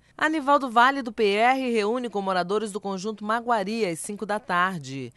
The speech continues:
Às oito da noite, conversa com moradores do distrito de Outeiro. Edmilson Rodrigues, do pessoal, faz caminhada no bairro do Jurunas às três da tarde. Sérgio Pimentel, do P S L, tem gravação de programa e reunião interna do partido.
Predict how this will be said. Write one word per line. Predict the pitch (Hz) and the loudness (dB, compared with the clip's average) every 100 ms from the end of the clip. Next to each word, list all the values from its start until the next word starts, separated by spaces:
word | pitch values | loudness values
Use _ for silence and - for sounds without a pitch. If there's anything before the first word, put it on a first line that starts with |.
| _ - | _ -8
Às | - 240 202 | -2 0 0
oito | 202 208 | 0 2
da | 233 | 0
noite, | 233 247 294 - | 2 0 0 -4
conversa | 185 160 208 220 180 | -4 0 2 0 -2
com | 175 | -6
moradores | 180 196 170 185 202 170 165 | -2 0 0 0 0 -2 -6
do | 185 | -8
distrito | 170 170 - 196 190 165 | -8 -10 -10 -8 -8 -6
de | 156 | -4
Outeiro. | 214 226 156 139 131 127 117 110 - _ _ _ - | -4 -4 -6 -6 -6 -8 -8 -12 -18 _ _ _ -6
Edmilson | 220 208 240 233 233 | -4 -2 -4 -2 0
Rodrigues, | 226 202 233 226 | 0 0 -4 -4
do | 202 | -4
pessoal, | 208 190 - 247 | -4 -2 0 0
faz | 254 262 | 0 -4
caminhada | 262 233 208 220 233 196 | -4 -4 0 2 2 0
no | 185 | -2
bairro | 165 170 175 | 0 0 -4
do | 208 | -6
Jurunas | 233 208 220 226 165 151 | -6 -4 -2 -2 -2 -4
às | 151 208 - | -2 -4 -2
três | 208 240 | -2 0
da | 180 156 | 0 -2
tarde. | - 110 123 127 113 101 117 _ _ | -2 -6 -6 -12 -14 -14 -16 _ _
Sérgio | - - 285 277 254 | -4 2 4 2 -2
Pimentel, | 247 233 226 247 247 | -2 -2 0 2 2
do | 214 | 2
P | 214 | 0
S | 196 190 - 254 240 | 2 2 0 -2 0
L, | 262 277 | 0 0
tem | 247 214 | -4 0
gravação | 202 180 180 190 | 2 2 0 -2
de | 180 165 | -4 -6
programa | 170 165 190 247 247 | -4 -4 0 0 0
e | 214 | 0
reunião | 214 214 214 220 247 | 0 0 -2 -2 -4
interna | 269 370 208 220 196 165 | -6 -2 4 4 2 -4
do | 165 | -2
partido. | 196 208 - - 175 151 143 131 120 | 0 0 -2 -8 -6 -6 -8 -8 -10